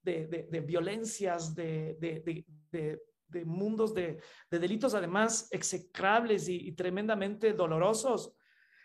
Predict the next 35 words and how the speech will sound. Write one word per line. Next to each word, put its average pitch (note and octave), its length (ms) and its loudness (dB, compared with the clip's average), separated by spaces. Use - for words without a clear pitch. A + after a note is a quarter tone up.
Si - 140 -8
es A#3+ 60 -8
que D#4 80 0
seguimos F4+ 400 6
en E4+ 80 6
este D4+ 220 0
mundo, C#4 320 4
digamos, C4 560 4
es, A3+ 360 6
tarde D4+ 200 8
o D#4+ 60 4
temprano C4+ 380 6
vamos B3 260 6
a - 20 -4
ser A3+ 200 4
víctima A#3 440 0
de G3 100 0
la F#3+ 120 4
violencia G#3+ 520 4
que G3 100 -2
nos F3+ 120 0
genera F#3 300 0
este F3+ 180 -2
mundo. D3+ 400 -2
Por G3+ 140 4
eso A#3 200 8
yo A3 160 4
creo A3+ 280 6
que A#3 420 4
la, F3 420 4
la, E3+ 360 2
el D#3+ 180 -2
cambio C#4 320 8
de A#3 80 6
mundo, B3+ 600 4